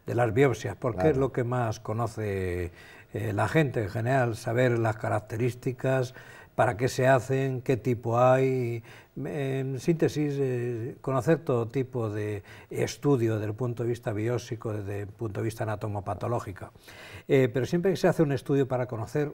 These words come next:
Speaker 1: una determinada enfermedad, eh, o las determinadas características,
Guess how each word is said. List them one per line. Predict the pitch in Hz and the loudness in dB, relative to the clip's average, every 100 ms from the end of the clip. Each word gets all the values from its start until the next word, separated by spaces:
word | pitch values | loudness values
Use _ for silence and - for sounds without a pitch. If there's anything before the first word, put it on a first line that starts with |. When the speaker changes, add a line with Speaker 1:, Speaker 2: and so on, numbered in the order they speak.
| - | -8
Speaker 1:
una | 127 127 127 127 123 120 117 113 | -8 -6 -4 -4 -2 -4 -4 -6
determinada | 110 - 113 113 127 | -8 -8 -8 -6 -6
enfermedad, | 110 107 104 110 123 135 - - - - - - _ _ | -6 -6 -4 0 0 0 -16 -20 -20 -20 -20 -20 _ _
eh, | 135 127 123 120 120 113 131 - | 2 4 4 2 0 -2 -6 -4
o | 131 | 2
las | 123 120 | 4 4
determinadas | 123 - 110 131 143 | 0 -2 -2 0 0
características, | - 135 123 127 127 - 135 147 143 135 - - | 0 0 0 -2 -4 -4 -6 -2 -2 -4 -10 -16